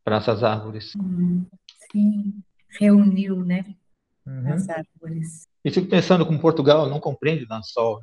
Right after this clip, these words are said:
Speaker 1: Como no Brasil ela não foi, foi muito lida de maneira, os livros foram lançados assim, aqui no Brasil, se esgotaram rapidamente, já desapareceram, né? Voltaram a ficar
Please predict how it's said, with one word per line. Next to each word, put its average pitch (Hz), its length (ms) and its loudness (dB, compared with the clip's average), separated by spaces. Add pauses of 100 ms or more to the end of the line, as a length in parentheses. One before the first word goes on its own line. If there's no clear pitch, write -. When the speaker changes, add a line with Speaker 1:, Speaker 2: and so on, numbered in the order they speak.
(680)
Speaker 1:
Como 123 200 -6
no 135 80 -2
Brasil 135 440 0
ela 135 120 -2
não 127 120 -6
foi, 131 520 -2
foi 131 160 0
muito 127 540 -6
lida 123 460 0
de 117 100 -12
maneira, 117 480 -4 (160)
os 113 220 -2
livros 156 260 -2
foram 135 180 -2
lançados 123 460 -2
assim, - 220 -12
aqui 117 400 -14
no 117 80 -4
Brasil, 120 500 0 (220)
se - 100 -10
esgotaram 123 400 2
rapidamente, 135 640 -4
já 127 140 4
desapareceram, 127 680 -2
né? 147 120 -12 (320)
Voltaram 120 460 2
a 110 80 -6
ficar 110 500 -2